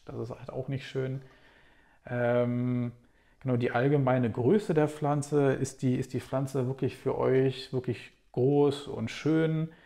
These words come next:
Sieht sie vielleicht irgendwie ein bisschen traurig aus? Hängen die Blätter nach unten? Oh, jetzt hat's irgendwo Knack gemacht. <laughs> Ähm, hängen die Blätter irgendwo nach unten? Sieht die Pflanze für dich wirklich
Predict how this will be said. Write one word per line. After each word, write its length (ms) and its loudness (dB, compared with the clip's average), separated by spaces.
Sieht 140 -2
sie 140 -6
vielleicht 320 0
irgendwie 200 2
ein 100 2
bisschen 280 -4
traurig 480 0
aus? 440 0
Hängen 140 -2
die 80 -2
Blätter 360 -2
nach 160 -2
unten? 760 0
Oh, 120 -6
jetzt 200 -14
hat's 120 -8
irgendwo 200 -2
Knack 240 -2
gemacht. 400 -4
<laughs> 40 -18
Ähm, 340 0
hängen 200 0
die 100 2
Blätter 320 2
irgendwo 260 0
nach 140 2
unten? 340 0
Sieht 140 -4
die 80 -2
Pflanze 420 -4
für 180 -8
dich 240 -4
wirklich 480 0